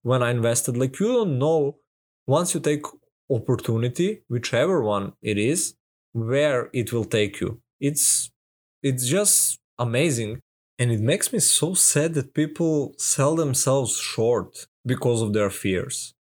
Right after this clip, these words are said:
because they have all, like, this list of things why something won't work. Maybe it won't, but maybe,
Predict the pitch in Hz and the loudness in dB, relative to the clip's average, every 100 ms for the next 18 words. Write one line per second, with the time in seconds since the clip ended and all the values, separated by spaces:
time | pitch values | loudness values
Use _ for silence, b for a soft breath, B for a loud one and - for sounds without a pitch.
0 | _ _ 120 - 120 107 - - _ _ | _ _ -10 -2 0 0 -2 -4 _ _
1 | _ _ 120 123 - 123 - 175 160 151 | _ _ 0 0 0 -2 -4 -4 0 2
2 | 131 120 131 135 143 - - 160 180 165 | 0 0 0 0 -2 0 0 2 0 2
3 | - 143 - 170 156 123 123 139 131 - | 2 0 -2 -2 0 0 2 2 2 2
4 | 135 123 117 110 123 104 - 143 131 - | 0 -2 -2 -2 -2 -4 0 0 0 -8
5 | _ _ _ _ _ 120 214 294 170 - | _ _ _ _ _ -2 -2 0 -4 -2
6 | 110 123 180 - _ _ - - 139 160 | -2 0 -4 -10 _ _ -10 -4 0 2
7 | 139 123 | 2 -2